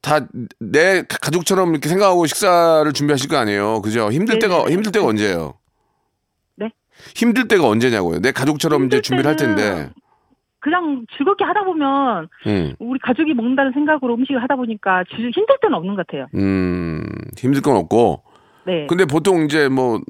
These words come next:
Speaker 1: 드신 분들이 막 이렇게 뭐 V자나 엄지를 하면서 "야, 오늘 맛있었어요." 이렇게 할 때 기분 좋지 않아요?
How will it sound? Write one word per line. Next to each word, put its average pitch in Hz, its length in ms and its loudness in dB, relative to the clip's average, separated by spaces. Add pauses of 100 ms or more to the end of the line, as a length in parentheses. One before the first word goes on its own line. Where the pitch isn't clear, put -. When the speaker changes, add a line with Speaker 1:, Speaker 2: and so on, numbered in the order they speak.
Speaker 1:
드신 165 240 -2
분들이 151 260 0
막 127 160 2
이렇게 110 280 -2 (760)
뭐 104 240 0
V자나 139 540 0
엄지를 139 380 2
하면서 123 300 -2
"야, 98 160 -2
오늘 131 200 2
맛있었어요." 131 460 0
이렇게 151 200 2
할 185 80 0
때 170 60 0
기분 151 240 -2
좋지 139 220 -2
않아요? 135 220 -2